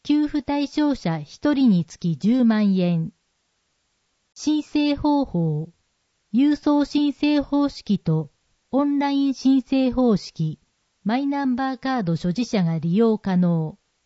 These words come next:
を基本としますが、やむを得ない事情がある場合に限り、窓口での申請が可能。給付方法。原則として申請者、世帯主の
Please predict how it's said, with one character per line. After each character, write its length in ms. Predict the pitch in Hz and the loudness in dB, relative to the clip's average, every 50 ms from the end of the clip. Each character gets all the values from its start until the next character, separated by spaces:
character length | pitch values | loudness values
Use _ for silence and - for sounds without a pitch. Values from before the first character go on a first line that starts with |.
| _ _ _ - | _ _ _ -6
を 100 | 226 208 | -4 -2
基 160 | - 214 196 | 0 -2 0
本 240 | 180 262 269 269 240 | 0 0 0 0 0
と 140 | - 269 226 | -2 -2 -2
し 100 | - 240 | 0 0
ま 140 | 240 247 | 0 0
す 160 | 226 - 208 180 | 0 -2 -2 -2
が、 240 | 156 156 156 156 _ _ _ _ _ _ - | -2 -2 -4 -8 _ _ _ _ _ _ -2
や 180 | 202 202 208 | 0 2 4
む 240 | 220 247 285 294 294 | 4 4 2 2 0
を 60 | 302 | 0
得 120 | 302 302 302 | 0 -2 -2
な 140 | 285 277 254 | -2 0 0
い 120 | 202 185 | 0 0
事 160 | 151 185 175 | 0 -2 -2
情 240 | 160 269 277 277 277 | 0 0 0 0 0
が 160 | 277 277 285 285 | 0 -2 -2 -2
あ 60 | 285 | -2
る 140 | 277 269 208 | -2 -2 -2
場 200 | 165 185 190 208 | -2 -2 -2 0
合 80 | 214 214 | 0 2
に 200 | 220 208 208 202 | 4 4 4 4
限 320 | - 202 202 202 208 214 202 | 2 2 4 4 4 4 4
り、 240 | 165 156 156 147 - _ _ _ - | 2 0 -4 -6 -10 _ _ _ -2
窓 280 | 185 190 196 185 294 285 | 0 0 2 2 2 0
口 220 | 302 285 - 277 | 0 -2 -2 -2
で 120 | 220 220 202 | 0 2 2
の 100 | 170 165 | 2 2
申 280 | - - 220 247 247 | 2 2 2 2 2
請 280 | 226 - 233 220 220 214 | 2 0 0 2 4 4
が 160 | 202 202 196 | 2 2 0
可 160 | - - 175 | 0 0 2
能。 460 | 175 175 170 165 160 160 156 156 - _ _ _ _ _ _ _ _ _ _ _ _ _ _ _ _ _ _ _ _ - | 2 4 4 2 2 0 -2 -6 -10 _ _ _ _ _ _ _ _ _ _ _ _ _ _ _ _ _ _ _ _ -2
給 220 | - 302 302 302 | 2 2 2 2
付 160 | 294 - 294 | 0 -2 -4
方 300 | 277 - 294 294 285 277 | -4 -2 0 0 0 0
法。 480 | - - 170 170 160 156 151 156 160 160 _ _ _ _ _ _ _ _ _ _ _ - 175 | -2 -2 -2 -2 -2 -2 -4 -6 -10 -14 _ _ _ _ _ _ _ _ _ _ _ -6 -4
原 180 | 262 285 294 | -2 -2 -2
則 320 | 277 - - 285 - - - | -4 -4 -4 -4 -4 -6 -6
と 160 | - 277 269 | -4 -4 -4
し 120 | - - | -4 -6
て 280 | - - 254 254 226 _ _ | -4 -2 -2 -2 -2 _ _
申 340 | _ - - - 302 302 | _ -12 -6 -4 -4 -4
請 300 | 277 _ - 302 294 269 | -4 _ -2 -2 0 -2
者、 340 | 208 - - 170 160 160 - _ _ _ _ _ | -2 -4 -4 -6 -6 -6 -10 _ _ _ _ _
世 160 | - 226 214 - - | -2 -2 -2 -2 -2
帯 240 | 277 285 285 269 226 | -4 -2 0 0 2
主 440 | 180 170 - - - 160 156 160 160 _ _ _ _ _ - | 0 0 -2 -4 -8 -8 -8 -8 -12 _ _ _ _ _ -4
の 300 | 170 175 175 175 180 | -2 -2 -2 -2 -4